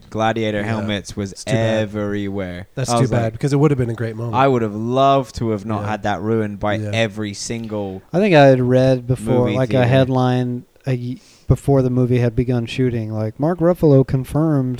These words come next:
Speaker 3: to be
Speaker 1: I mean,
Speaker 3: Hulk."
Speaker 1: that was
Speaker 3: and
Speaker 1: always the, that was always the working theory, was after Hulk disappeared in the Quinjet,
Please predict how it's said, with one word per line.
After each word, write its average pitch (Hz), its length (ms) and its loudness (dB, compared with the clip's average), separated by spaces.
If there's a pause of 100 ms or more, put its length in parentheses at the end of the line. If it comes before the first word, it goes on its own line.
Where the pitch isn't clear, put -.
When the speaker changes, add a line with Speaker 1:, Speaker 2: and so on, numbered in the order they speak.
(120)
Speaker 3:
to 131 100 -10
be 139 100 0
Speaker 1:
I 139 40 4
mean, 135 100 2
Speaker 3:
Hulk." 139 160 4
Speaker 1:
that - 60 0
was - 100 -4
Speaker 3:
and 131 100 -2
Speaker 1:
always 143 420 -4
the, 113 460 -4
that 139 140 -4
was 143 100 -2
always 127 300 0
the 107 380 -4 (840)
working 131 380 0
theory, 135 560 -2
was 107 200 -4
after 117 600 -2 (220)
Hulk 123 300 0
disappeared 120 680 -2
in 104 160 -4
the 101 140 -6
Quinjet, 110 640 -4